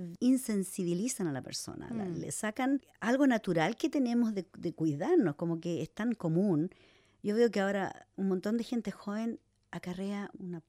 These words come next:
Speaker 1: cortapluma, un, un cuchillo en
Speaker 2: Mm.
Speaker 1: su mochila para defenderse, por si acaso.
Speaker 2: Claro, es como lo que tú decías al principio, lo que estamos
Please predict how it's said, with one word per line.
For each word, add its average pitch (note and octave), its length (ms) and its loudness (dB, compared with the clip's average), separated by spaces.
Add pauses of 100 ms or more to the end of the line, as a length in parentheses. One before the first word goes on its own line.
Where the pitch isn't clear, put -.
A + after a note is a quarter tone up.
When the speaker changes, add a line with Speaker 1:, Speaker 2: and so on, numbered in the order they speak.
Speaker 1:
cortapluma, F#3 640 -4
un, D#3+ 240 -2
un G3 120 -12
cuchillo G3+ 520 -4
en E3 100 -4
Speaker 2:
Mm. F3+ 40 -2
Speaker 1:
su F3+ 180 -10
mochila E3+ 540 -2 (680)
para F#3+ 200 2
defenderse, F#3+ 640 0
por F#3 200 0
si - 160 -6
acaso. - 500 -8
Speaker 2:
Claro, A3 140 -6
es G#3 80 -6
como G#3+ 200 0
lo G#3 120 -2
que G3+ 100 -4
tú G3+ 140 -4
decías G3 340 -2
al F3+ 140 -2
principio, D#3+ 720 -4
lo D3+ 160 -6
que D3+ 260 -6
estamos E3+ 460 -4